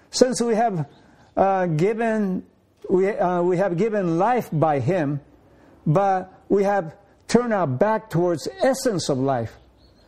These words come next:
Therefore, people are possessed with fear of dying. You know, when I was kid, I had lots of fear about dying. I didn't know where I would go.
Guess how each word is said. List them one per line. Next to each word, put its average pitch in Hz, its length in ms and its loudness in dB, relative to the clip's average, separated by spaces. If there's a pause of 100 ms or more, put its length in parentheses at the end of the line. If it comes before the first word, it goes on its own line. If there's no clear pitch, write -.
(240)
Therefore, 190 720 0 (1200)
people 180 360 2
are 151 100 2
possessed 160 760 -2
with 143 280 0
fear 233 240 0
of 135 340 -2
dying. 165 460 0 (1120)
You 190 80 4
know, 208 100 0
when 226 160 0
I 262 140 0
was 220 320 -2
kid, 233 360 0
I 233 200 0
had 160 380 0 (260)
lots 170 320 0
of 139 160 0
fear 151 340 0
about 120 400 0
dying. 131 400 0 (220)
I 160 80 4
didn't 160 180 0
know 160 80 0
where 143 340 0
I 147 120 2
would 143 280 -2
go. 151 380 -2